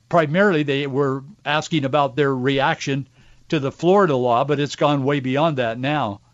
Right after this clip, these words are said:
The Florida law ensures that parents are notified on, of all subject matter taught in the class that has to do with sex ed. That's all. I mean, that's what it's about. It isn't even about gay. It's about parents knowing what their kids are being indoctrinated with. And these people are so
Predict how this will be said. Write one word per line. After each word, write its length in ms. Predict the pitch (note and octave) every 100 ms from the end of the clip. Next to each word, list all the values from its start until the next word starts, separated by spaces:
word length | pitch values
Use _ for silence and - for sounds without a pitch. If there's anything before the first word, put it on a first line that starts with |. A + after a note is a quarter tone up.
| _ _ _ _ -
The 80 | B2+
Florida 400 | F#3 G#3+ E3+ C#3
law 360 | C#3+ D3+ E3+ - _ _ _ _ _
ensures 520 | C#3 D3+ - E3 F3+
that 140 | D3 -
parents 340 | E3 D#3+ E3+
are 100 | D#3
notified 580 | C#3+ G#3 G3 C#3+ B2+ D#3+
on, 240 | C#3+ D3 -
of 160 | B2+
all 220 | B2+ D#3 E3
subject 480 | - G3+ F#3 C#3
matter 260 | C#3+ C#3 E3
taught 280 | - D3+ D#3+
in 100 | E3
the 80 | D#3+
class 480 | E3+ G#3+ D3+ C3+ - - _
that 120 | E3
has 220 | C#3+ E3 E3
to 100 | F3
do 140 | E3
with 100 | F3+
sex 300 | - F3+ -
ed. 180 | A#3+ D3
That's 220 | F#3 F3+
all. 180 | G3 A3
I 120 | E3+
mean, 120 | F3+
that's 200 | F#3 -
what 120 | C4+
it's 160 | B3+ -
about. 520 | F3+ G3 D4+ G3 G#2+ _ _ _ _
It 100 | F3+
isn't 180 | B3+ C4
even 200 | C#4 A3+
about 400 | E3 A#3+ A3 A#2
gay. 320 | E3 B3+ F3+
It's 160 | E3+ F3+
about 360 | E3+ F3 E3
parents 420 | - B3 F3+ F#3+ - -
knowing 340 | E3 F#3+ A3 G3
what 200 | G3+ C#3+
their 100 | E3+
kids 320 | - C4 F3
are 80 | F3+
being 200 | F#3 F#3
indoctrinated 720 | F3+ A#3 B3+ F#3+ D3 C#3+ C3+
with. 200 | C#3+ C3+ - -
And 160 | D#3+
these 160 | F#3 C4
people 360 | - B3 G#3 F3+
are 100 | D#3
so 400 | - G#3 A3+